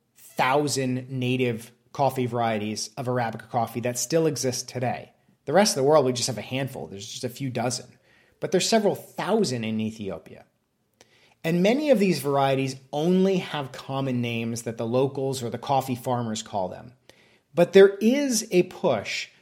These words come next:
to categorize and name these varieties. And in fact, the coffee company Counterculture Coffee,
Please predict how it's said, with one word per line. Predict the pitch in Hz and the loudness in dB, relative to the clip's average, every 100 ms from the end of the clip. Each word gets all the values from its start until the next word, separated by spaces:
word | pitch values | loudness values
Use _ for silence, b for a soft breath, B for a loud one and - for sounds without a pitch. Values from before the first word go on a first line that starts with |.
| b b - | b b -14
to | - | -12
categorize | - - 160 160 156 151 147 143 | -4 2 4 4 4 4 4 2
and | 135 120 123 | 0 -2 0
name | 131 131 131 120 | 0 0 -2 -2
these | 110 107 | -2 -4
varieties. | 101 95 90 87 87 - - _ _ _ | -6 -4 -6 -10 -12 -14 -14 _ _ _
And | 139 143 | -6 -4
in | 139 | -2
fact, | - 180 180 - - b b _ | 2 4 4 -2 -16 b b _
the | 139 143 | -8 -6
coffee | - 180 180 180 165 160 - _ | 4 4 4 2 0 -2 -8 _
company | - 160 143 139 135 135 - | -10 -6 -4 -2 0 -2 -6
Counterculture | - 156 151 160 143 143 143 123 | -8 -6 -4 -4 -2 -2 -2 -8
Coffee, | - 170 170 - 113 104 - | -4 -2 -2 -2 -4 -6 -10